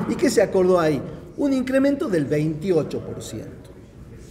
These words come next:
El veintiocho por ciento que ya vamos a ver que no es tal. Ese veintiocho dividido en un, en un, eh, eh, en un ocho por ciento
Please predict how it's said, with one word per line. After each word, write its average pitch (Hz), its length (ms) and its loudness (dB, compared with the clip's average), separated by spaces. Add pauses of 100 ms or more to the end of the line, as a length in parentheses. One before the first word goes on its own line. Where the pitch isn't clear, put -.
(460)
El 175 120 0
veintiocho 226 500 4
por 202 160 0
ciento 254 400 -2
que 190 380 2
ya 170 100 0
vamos 160 260 0
a 147 40 0
ver 180 180 4
que 175 100 -2
no 151 120 -2
es 156 100 -6
tal. 131 320 0 (460)
Ese 151 180 -4
veintiocho 240 800 2
dividido 160 580 0 (240)
en 135 140 -6
un, 139 220 -2
en 139 160 -2
un, 175 360 -2
eh, 123 440 -4 (540)
eh, 123 300 -2
en 135 120 0
un 143 120 4
ocho 202 200 4
por 160 160 0
ciento 135 600 0